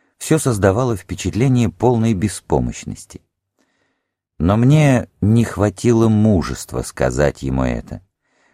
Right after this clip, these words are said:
поэтому я пригласил его сесть и рассказать свою историю.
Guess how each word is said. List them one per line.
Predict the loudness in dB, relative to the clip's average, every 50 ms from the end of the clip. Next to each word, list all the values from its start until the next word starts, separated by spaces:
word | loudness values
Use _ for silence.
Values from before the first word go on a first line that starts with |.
| _ _
поэтому | -2 0 0 0 0 0 0 2 2 2 2 0 0
я | 0 0 0 0
пригласил | 0 0 0 2 2 0 0 0 -2 -4 -2 -2
его | -4 -4 -4 -4 -6
сесть | -6 -2 0 0 0 0 -2 -8 -16 -20 _ _ _ _ _ _ _ _
и | 0 2
рассказать | 2 2 0 -2 -2 -4 -4 -2 0 -2 -2 -4 -4
свою | -6 -4 -2 -2 -2 -2 -4 -4
историю. | -6 -8 -8 -6 -4 -4 -4 -4 -8 -12 -14